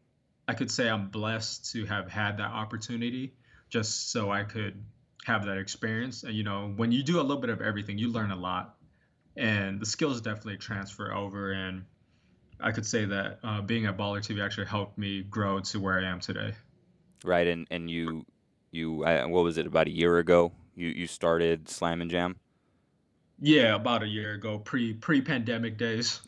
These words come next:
Speaker 2: Right, right. So you started, you started Slam and Jam. You chose
Speaker 1: Mm-hmm.
Speaker 2: entrepreneurship. You chose to be your own boss.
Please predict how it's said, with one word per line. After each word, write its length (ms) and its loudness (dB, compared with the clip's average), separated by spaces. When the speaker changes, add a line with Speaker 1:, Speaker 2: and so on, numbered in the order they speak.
Speaker 2:
Right, 340 2
right. 200 2
So 100 0
you 120 6
started, 560 10
you 120 -2
started 360 10
Slam 380 4
and 80 0
Jam. 420 2
You 100 -6
chose 320 6
Speaker 1:
Mm-hmm. 120 10
Speaker 2:
entrepreneurship. 920 -2
You 80 -10
chose 380 0
to 100 -14
be 160 -6
your 280 2
own 180 -2
boss. 520 -4